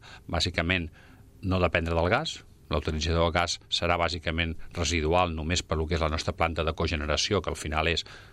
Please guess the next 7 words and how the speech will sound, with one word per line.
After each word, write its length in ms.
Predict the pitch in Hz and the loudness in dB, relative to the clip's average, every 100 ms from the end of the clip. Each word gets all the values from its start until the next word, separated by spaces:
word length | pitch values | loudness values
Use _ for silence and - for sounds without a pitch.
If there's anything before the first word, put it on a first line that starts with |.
| - - - - - | -20 -20 -20 -12 -2
generar 500 | 85 76 76 80 78 | 0 2 2 2 0
energia 360 | 82 78 85 | -2 2 2
elèctrica 400 | 82 78 - 82 | 2 -2 -6 -4
a 20 | |
partir 300 | 78 76 90 78 | -4 -2 -2 0
del 140 | 76 | 2
gas 220 | 87 82 | 2 0